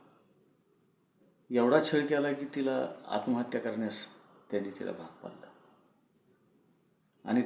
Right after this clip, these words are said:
तिने, तिने आपलं स्वतःचं आयुष्य संपवून घेतलं. तर मित्रांनो, अलीकडे हुंडा पद्धती तर संपत आलेली आहे किंवा मोडीत आहे. कुणी हुंडा आजकाल देणं आणि घेणं हा कायद्यानं गुन्हा आहे,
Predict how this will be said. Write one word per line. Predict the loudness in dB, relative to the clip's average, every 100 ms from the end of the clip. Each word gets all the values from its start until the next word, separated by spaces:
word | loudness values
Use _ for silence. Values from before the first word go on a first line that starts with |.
| 2
तिने, | 0
तिने | 2 0
आपलं | 0 -2 -6
स्वतःचं | -4 -4 -4 -4 -4
आयुष्य | -6 -6 -6
संपवून | -6 -6 -6
घेतलं. | -8 -16 -20 -20 -20 -20 -20 -20 -20 -20 -20 _ _ _ _ _ _ _ _ _ _ _ _ _ _ _ _ _ _ _ _ -20 _ _ _ _ -20 _ -20 -20 -20 _ _ _ _ -20 -20 _ _ -20 -8
तर | -4
मित्रांनो, | -2 2 4 4
अलीकडे | 4 4 2
हुंडा | 4 4 4
पद्धती | 2 0 0 0 -2
तर |
संपत | -2 -2 -2 0
आलेली | 0 0 0
आहे | -4 -10 -20 -20 -20 -20 -20 -20 -20 -14 0
किंवा | 4
मोडीत | 6 6 6 4
आहे. | 2 -2 -14 -18 -18 -20 -20 -20 -20 -20 -20 -20 -20 -20 _ -20 -20 -20 -20 -20 -20 -20 -20 -12 2
कुणी | 6 8
हुंडा | 8 6 6
आजकाल | 4 2 2
देणं | 4 2 4
आणि | 2 2
घेणं | -2 -4
हा | -4
कायद्यानं | 0 0 2 0
गुन्हा | -2 -2
आहे, | -6